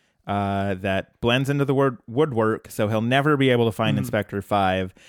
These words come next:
Speaker 1: And it's at this point, it c-, looks over to Hermes, and Hermes is wearing a shirt that is the exact color of the Planet
Speaker 2: <laughs>
Speaker 1: Express wall.
Speaker 2: Like, literally blending into the woodwork. It's, it's a tremendous
Speaker 1: I
Speaker 2: image.
Speaker 1: love this visual
Speaker 2: It's
Speaker 1: joke.
Speaker 2: such a good image.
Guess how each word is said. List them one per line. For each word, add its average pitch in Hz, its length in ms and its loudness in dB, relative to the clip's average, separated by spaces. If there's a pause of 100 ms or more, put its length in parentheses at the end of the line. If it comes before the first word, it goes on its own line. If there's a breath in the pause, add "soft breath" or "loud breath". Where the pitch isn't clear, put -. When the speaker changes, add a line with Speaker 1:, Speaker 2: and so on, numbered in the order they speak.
(240 soft breath)
Speaker 1:
And 131 100 0
it's 143 140 0
at 147 80 2
this 180 180 0
point, 165 460 -2
it 139 240 -2
c-, - 80 -18
looks 139 300 0
over 160 180 4
to 127 100 2
Hermes, 147 560 0
and 107 160 -4
Hermes 202 480 0
is 147 140 2
wearing 143 380 0
a 107 380 0
shirt 180 580 -2
that 120 180 0
is 110 140 2
the 110 120 0
exact 113 540 -2
color 139 360 2
of 117 220 2
the 110 80 0
Planet 131 400 2
Speaker 2:
<laughs> - 0 -
Speaker 1:
Express 117 460 -2
wall. 98 600 -2
Speaker 2:
Like, 185 180 0
literally 208 680 0
blending 170 400 0
into 160 220 0
the 139 100 0
woodwork. 131 420 -4
It's, 165 220 -4 (100)
it's 202 220 0
a 180 80 2
tremendous 143 580 -2 (160)
Speaker 1:
I 151 120 4
Speaker 2:
image. 147 180 4
Speaker 1:
love 135 320 4
this 123 180 2
visual 120 680 2
Speaker 2:
It's 107 320 2
Speaker 1:
joke. - 180 -18
Speaker 2:
such - 560 -4
a 147 60 -2
good 127 200 -6
image. 101 480 -14